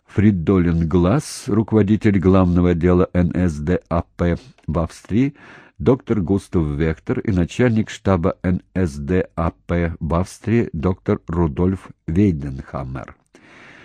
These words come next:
Осенью тысяча девятьсот тридцать второго года по приказу австрийского партийного руководства был создан в армии немецкий солдатский союз.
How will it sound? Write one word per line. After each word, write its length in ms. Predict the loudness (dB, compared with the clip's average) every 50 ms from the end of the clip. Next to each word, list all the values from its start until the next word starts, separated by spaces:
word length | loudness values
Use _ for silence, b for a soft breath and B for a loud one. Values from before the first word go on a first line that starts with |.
| B B B 2
Осенью 420 | 2 2 4 2 2 4 4 4
тысяча 400 | 4 4 2 2 2 0 0 2
девятьсот 420 | 2 4 4 4 2 0 0 0 2
тридцать 280 | 2 2 2 0 -2
второго 380 | -2 0 2 2 4 2 2 2
года 280 | 2 0 0 2 0 0
по 120 | -2 -2
приказу 500 | -4 -2 -4 -4 -2 -2 -2 0 0 -2
австрийского 800 | -2 -2 -2 -4 -4 -4 0 0 0 0 -2 -4 -2 -2 -2 -2
партийного 580 | -2 -2 -4 -4 -4 -4 -4 -2 -2 -2 -4 -4
руководства 760 | -6 -6 -6 -4 -2 0 0 -2 -4 -4 -2 -2 -2 -2 B B B B B B B -2
был 240 | 2 4 4 4
создан 520 | 2 -2 -2 -2 0 0 0 0 -2 0 0
в 120 | 0 0
армии 380 | 0 0 0 0 0 0 0 0
немецкий 800 | 0 0 2 2 2 2 0 -2 -2 -4 -8 -6 -4 -2 -2 -2
солдатский 800 | -4 -6 -4 -2 -2 -2 -2 -4 -4 -6 -6 -10 -10 -8 -8 -8
союз. 600 | -6 -6 -6 -6 -4 -4 -6 -10 -16 -20 -20 -20